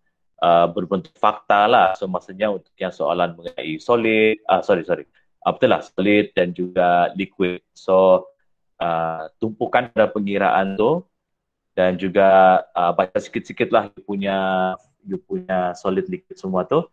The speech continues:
At least, uh, tidaklah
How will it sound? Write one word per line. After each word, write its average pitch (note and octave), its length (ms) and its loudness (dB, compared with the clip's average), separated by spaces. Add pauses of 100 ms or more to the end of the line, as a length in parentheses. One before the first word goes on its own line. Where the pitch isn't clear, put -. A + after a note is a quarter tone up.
(300)
At F2 160 -4
least, A#2+ 420 -2 (680)
uh, E2+ 580 0 (3500)
tidaklah G2 540 2